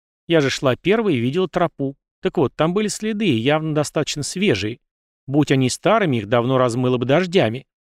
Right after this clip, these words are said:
"То есть люди здесь ходят", — сделал вывод я. "Чему удивляться?" — пожала плечами она. "Вспомни один простой факт. Невозможно сделать портал помимо владельца секторали.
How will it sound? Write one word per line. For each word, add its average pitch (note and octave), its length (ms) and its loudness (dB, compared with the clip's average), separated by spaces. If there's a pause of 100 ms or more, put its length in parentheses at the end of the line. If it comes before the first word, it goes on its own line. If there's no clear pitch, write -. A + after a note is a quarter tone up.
(1000)
"То B2 140 2
есть - 340 -6
люди B2+ 380 2
здесь A#2+ 300 0
ходят", — E3+ 400 0 (380)
сделал A2 460 0
вывод A2+ 300 -4
я. B2+ 220 -4 (1000)
"Чему B2+ 300 0
удивляться?" — D#3+ 680 2 (180)
пожала A#2 340 2
плечами A#2 520 -2
она. A#2 280 -2 (200)
"Вспомни A#3 400 0
один F#3+ 220 0
простой D#3 400 0
факт. - 380 -2 (240)
Невозможно G#3+ 640 2
сделать A2+ 360 -2
портал F#3+ 480 0
помимо C3+ 360 0
владельца A#2 520 0
секторали. D3 680 0